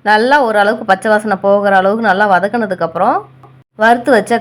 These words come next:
கடுகு, வெந்தயம் இது ரெண்டையும் பவுடர் பண்ணிட்டு தேவையான அளவுக்கு சேர்த்துக்கணும். அதாவது ஒரு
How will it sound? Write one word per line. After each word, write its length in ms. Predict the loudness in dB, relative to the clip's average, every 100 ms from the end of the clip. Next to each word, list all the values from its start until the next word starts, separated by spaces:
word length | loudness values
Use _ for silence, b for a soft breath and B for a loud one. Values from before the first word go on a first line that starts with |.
| 0
கடுகு, 340 | 0 0 0 0
வெந்தயம் 340 | -2 -2 -2
இது 120 | -2 -2
ரெண்டையும் 300 | -2 -4 0
பவுடர் 320 | 0 -2 -4 -4
பண்ணிட்டு 320 | -4 -4 -4 -2 -2
தேவையான 340 | 0 0 0
அளவுக்கு 320 | -2 -4 -6 -4
சேர்த்துக்கணும். 560 | -6 -6 -8 -6 -4 -4 b b b b 0
அதாவது 300 | 2 4 2 0
ஒரு 120 | -2